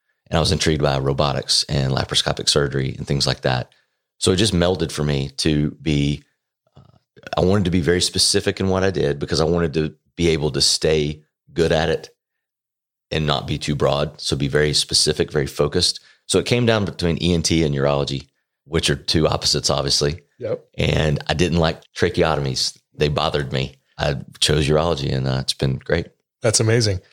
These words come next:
Speaker 2: So what has been the most rewarding part about it for you?
Speaker 1: It's rewarding to have a patient who you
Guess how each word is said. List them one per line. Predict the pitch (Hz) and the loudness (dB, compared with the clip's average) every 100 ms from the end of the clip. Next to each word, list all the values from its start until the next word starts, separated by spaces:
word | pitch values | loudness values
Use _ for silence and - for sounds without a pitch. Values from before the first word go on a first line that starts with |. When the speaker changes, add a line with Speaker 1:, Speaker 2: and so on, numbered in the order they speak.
| 87 _ | -20 _
Speaker 2:
So | - | 0
what | 131 | 2
has | 143 | 2
been | 120 123 | 2 2
the | 120 | 2
most | 110 107 - | 2 0 0
rewarding | 104 101 107 104 95 | -2 2 2 0 0
part | 101 95 | 0 0
about | 95 92 | 0 -2
it | - | -4
for | - 101 | -4 0
you? | 98 90 _ _ _ - | 0 0 _ _ _ 0
Speaker 1:
It's | 117 - | 0 2
rewarding | 156 143 90 101 98 92 | 2 2 4 2 2 0
to | 87 90 85 82 80 - _ _ _ _ _ _ _ _ _ _ _ _ | 0 0 2 0 -2 -6 _ _ _ _ _ _ _ _ _ _ _ _
have | - - 90 87 | -10 -2 0 2
a | 82 | 0
patient | - 92 82 - 76 - | 0 0 2 2 -2 -4
who | - 80 | -4 -2
you | 78 78 82 80 | 2 2 2 0